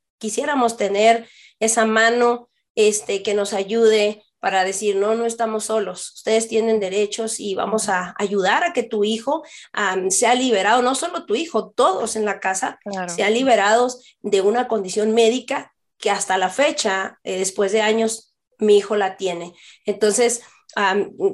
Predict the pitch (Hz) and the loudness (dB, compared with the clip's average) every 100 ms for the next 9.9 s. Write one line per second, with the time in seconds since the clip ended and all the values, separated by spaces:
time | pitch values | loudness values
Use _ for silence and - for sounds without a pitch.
0 | - 208 220 226 220 226 254 262 269 220 | 0 0 2 2 2 2 2 0 -2 -2
1 | 247 277 247 - 202 214 233 226 185 - | -2 -2 -4 -2 -4 -2 -4 -4 -6 -4
2 | 220 226 226 _ _ 226 226 226 233 226 | -4 -4 -8 _ _ 4 4 4 -2 -2
3 | 208 190 185 208 208 208 202 196 208 202 | -2 -2 0 2 2 -2 -2 0 0 -2
4 | 202 185 - - 175 175 - - - 196 | -8 -10 -8 -6 -6 -6 -10 -14 -8 -4
5 | - 202 - 226 190 185 175 170 180 311 | -2 -2 -2 -4 -4 -4 -4 -2 0 0
6 | 277 226 208 196 196 202 - - _ - | 0 0 -2 0 0 -2 -6 -20 _ -4
7 | 185 180 190 190 196 202 202 _ - 196 | -2 0 0 4 4 4 0 _ -4 0
8 | 190 196 185 185 185 214 190 185 190 180 | 2 2 2 2 2 0 0 0 -6 -4
9 | 214 202 190 175 - 175 175 165 156 | -2 -2 -2 -4 -2 -2 0 -2 -6